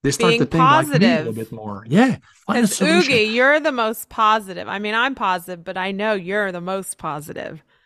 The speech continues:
Speaker 1: I mean, I'm super happy that you're saying that, and thank you. But I mean, I try to be every time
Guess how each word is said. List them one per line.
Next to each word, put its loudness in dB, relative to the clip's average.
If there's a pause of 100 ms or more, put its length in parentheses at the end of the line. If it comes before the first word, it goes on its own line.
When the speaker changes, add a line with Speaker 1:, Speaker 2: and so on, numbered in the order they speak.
(400)
Speaker 1:
I 2
mean, 2
I'm 0
super -4
happy -6
that -8
you're -10
saying -6
that, -2
and -6
thank -4
you. 0 (260)
But -2 (400)
I -8
mean, -2
I -2
try -4
to -2
be -4 (600)
every -2
time -2